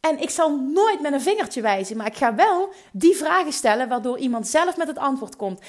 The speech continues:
en zelf gaat inzien waar hij mee bezig is. En als je dat kan doen en iemand kiest er dan alsnog voor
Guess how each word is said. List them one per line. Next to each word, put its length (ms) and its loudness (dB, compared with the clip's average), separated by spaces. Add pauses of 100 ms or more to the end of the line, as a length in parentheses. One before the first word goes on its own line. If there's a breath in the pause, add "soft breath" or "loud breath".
(120)
en 140 -2
zelf 340 4
gaat 200 -2
inzien 320 0
waar 100 -2
hij 100 -4
mee 120 -4
bezig 360 -6
is. 340 -16 (640 loud breath)
En 120 -2
als 160 -4
je 160 -6
dat 260 6
kan 220 0
doen 220 2
en 160 -4
iemand 280 -2
kiest 220 -4
er 60 -10
dan 180 -4
alsnog 580 2
voor 500 -4